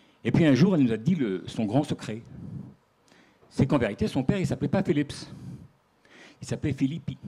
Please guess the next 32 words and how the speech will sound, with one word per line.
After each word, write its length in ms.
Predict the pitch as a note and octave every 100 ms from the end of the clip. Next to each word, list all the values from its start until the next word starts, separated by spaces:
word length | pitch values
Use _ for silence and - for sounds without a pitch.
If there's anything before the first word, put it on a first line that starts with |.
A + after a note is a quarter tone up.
| - - - - _ _ _ _ _ _ _ _ _ _ _ - -
Mais 80 | -
comme 220 | A2 A#3
il 60 | G#3+
devait 120 | C#3+
marier 260 | C3+ G#2+ B2
une 100 | G#2
Irlandaise, 520 | E2 G2+ F3+ G3 - - - - - - - _ _ _ - - - - - - _ -
eh 40 |
ben, 120 | C3+ F3
c'était 240 | D3+ C#3+
quand 120 | C#3
même 160 | B2 A2+
mieux 160 | E3
s'il 180 | F3+ B2
s'appelait 260 | - - -
Phillips 340 | F#2+ G#2 -
que 80 | -
Filippi. 420 | - E2+ E2+ - - - - - - - - _ -
Donc, 180 | B2 F3
il 100 | F3
a 60 |
changé 260 | C3 G#2+ A#2
son 140 | C#3+
nom. 140 | A#2 E2 - _ _ _ _ _ _ _ _ _ _ _ _ _ _ _ - - -
Donc, 220 | D#3 C#3 - _ _ _ -
si 180 | - C3
vous 80 | A2+
voulez, 400 | A#2+ G3 A#3+ G#3+ _ _
le, 260 | G2+ G2+ G2
le, 480 | G#2 G2+ F#2 F#2 - -
la 120 | B2+
question 640 | C#3+ C3+ - - F3 C#3